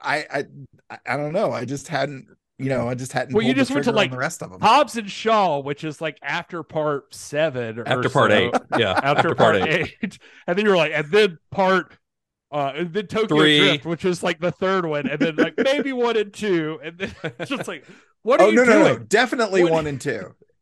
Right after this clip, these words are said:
Speaker 1: Definitely one and two.
Speaker 2: <laughs>
Speaker 1: Saw Tokyo Drift, which is the third
Speaker 3: Third.
Speaker 1: one,
Speaker 3: That's the
Speaker 1: right?
Speaker 3: third one, yeah.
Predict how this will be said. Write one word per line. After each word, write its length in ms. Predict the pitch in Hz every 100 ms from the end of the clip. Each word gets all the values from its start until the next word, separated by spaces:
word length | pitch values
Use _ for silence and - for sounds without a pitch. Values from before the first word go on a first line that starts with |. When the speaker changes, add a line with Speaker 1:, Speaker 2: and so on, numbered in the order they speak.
| -
Speaker 1:
Definitely 400 | 175 240 233 214
one 160 | 196
and 120 | 185 151
two. 520 | 160 143 139 233 208 240 -
Speaker 2:
<laughs> 60 | _
Speaker 1:
Saw 260 | - 185 202
Tokyo 460 | 208 196 180 170
Drift, 400 | 143 143 139 131
which 160 | 147 131
is 100 | 127
the 140 | 131
third 500 | 113 _ - 151 156 135
Speaker 3:
Third. 360 | 117 101 104
Speaker 1:
one, 60 | 98
Speaker 3:
That's 120 | -
the 60 | 110
Speaker 1:
right? 80 | 139
Speaker 3:
third 280 | 120 104
one, 160 | 104 104
yeah. 240 | 107 92